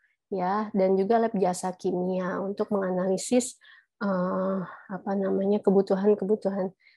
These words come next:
eh, dari kimia. Lalu silakan diteruskan. Ini pelayanan mahasiswa yang sifatnya sebetulnya lebih universal di U I dan di tingkat fakultas ya. Kalau, eh, nanti kuliahnya sudah bisa aktif secara luring,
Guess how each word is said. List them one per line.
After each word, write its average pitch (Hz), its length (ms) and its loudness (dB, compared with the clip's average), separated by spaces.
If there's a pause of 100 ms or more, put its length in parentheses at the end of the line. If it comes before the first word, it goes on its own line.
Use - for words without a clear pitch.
(160)
eh, 190 240 -2
dari 196 480 -2
kimia. 180 640 -2 (240)
Lalu 214 480 4
silakan 262 480 4
diteruskan. 262 640 0 (480)
Ini 277 240 4
pelayanan 240 400 4
mahasiswa 233 720 0
yang 277 40 2
sifatnya 262 360 -2
sebetulnya 262 560 2
lebih 220 160 0
universal 226 560 -4
di 226 80 0
U 202 160 -2
I 254 160 -2
dan 220 160 0
di 202 80 -6
tingkat 196 320 -6
fakultas 202 640 -4
ya. 202 160 2 (440)
Kalau, 247 480 2
eh, 214 240 0
nanti 220 320 -2
kuliahnya 233 400 0
sudah 208 240 -4
bisa 196 240 -6
aktif - 640 -4
secara 196 800 0
luring, 226 640 4